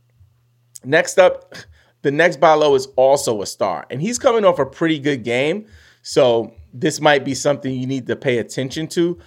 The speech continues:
I'm talking about one of the most electric players, young players in the league, someone I'm super hyped on in real life and in fantasy, Tyrese Halliburton.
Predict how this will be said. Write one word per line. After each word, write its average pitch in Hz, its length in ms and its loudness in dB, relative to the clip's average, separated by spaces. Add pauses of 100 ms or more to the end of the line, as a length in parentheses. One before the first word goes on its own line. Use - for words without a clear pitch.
(200)
I'm 131 120 -4
talking 156 320 2
about 123 460 2 (320)
one 147 280 2
of 131 360 2
the 127 140 -4
most 127 520 -4 (400)
electric 120 800 0
players, 104 500 -2
young 120 260 0
players 117 380 -2
in 120 140 -8
the 110 100 -4
league, 110 300 -4
someone 131 280 -2
I'm 110 140 -4
super 139 320 -4
hyped 123 300 0
on 117 180 -2
in 98 140 -8
real 123 200 2
life 117 360 -2
and 117 180 -4
in 113 60 -4
fantasy, 120 680 -4 (1800)
Tyrese 123 480 2
Halliburton. 107 640 -2